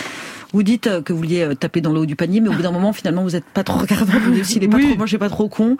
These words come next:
Speaker 2: Oui, bien sûr.
Speaker 1: ça, ça m'ira très bien. » Et donc arrive les, les premières fois, le premier baiser, la première fois où vous êtes dans un lit avec un garçon, tout ça. Et à chaque fois, évidemment, parce que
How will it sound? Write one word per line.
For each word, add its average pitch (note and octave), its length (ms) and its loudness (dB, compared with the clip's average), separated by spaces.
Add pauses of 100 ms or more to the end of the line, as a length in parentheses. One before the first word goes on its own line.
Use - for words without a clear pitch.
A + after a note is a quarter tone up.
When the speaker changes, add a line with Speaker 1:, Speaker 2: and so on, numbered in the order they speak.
Speaker 2:
Oui, A3+ 120 4
bien G3+ 80 2
sûr. A3 160 -2
Speaker 1:
ça, G#3+ 120 0
ça A3+ 140 0
m'ira G3+ 260 0
très G3+ 200 -2
bien. » F#3 200 0 (340)
Et E3+ 40 0
donc G#3 180 0
arrive A3 300 0
les, F3+ 260 0
les D3 220 -4
premières F3 440 -4
fois, A#3+ 120 -2
le A3 60 -2
premier E3+ 260 -2
baiser, D3 260 -2
la F3+ 120 -2
première A#2 300 -6
fois C#3+ 100 -8
où C3+ 60 -4
vous C#3+ 80 -4
êtes C3 60 -2
dans C3 180 0
un C3+ 40 0
lit D3+ 160 -4
avec C3 200 -6
un C3 40 0
garçon, C3 320 -4
tout F3+ 60 -2
ça. G3 100 -4 (400)
Et C3 60 -4
à D3+ 60 -2
chaque F#3 240 -4
fois, F#3+ 280 -4 (300)
évidemment, A3 680 0
parce F#3+ 200 -8
que F3+ 200 -8